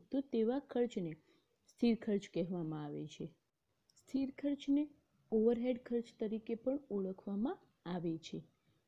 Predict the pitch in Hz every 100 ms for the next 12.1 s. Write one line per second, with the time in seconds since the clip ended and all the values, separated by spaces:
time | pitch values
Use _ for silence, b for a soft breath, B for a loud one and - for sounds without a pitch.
0 | _ 269 247 359 349 339 349 339 349 349
1 | - 269 277 - 262 262 - 254 175 -
2 | _ _ _ _ 240 - 302 294 302 302
3 | 294 240 214 226 254 262 - 240 - -
4 | - _ _ - 277 320 320 240 196 240
5 | 233 - 175 175 220 339 - _ 196 185
6 | 175 - - - _ _ _ _ _ -
7 | - 277 311 302 294 - 285 294 - 208
8 | 196 220 240 - 214 196 - 202 180 160
9 | 165 160 180 175 175 - _ _ _ _
10 | - 202 190 220 208 202 202 196 180 170
11 | 190 180 185 160 160 160 185 160 165 165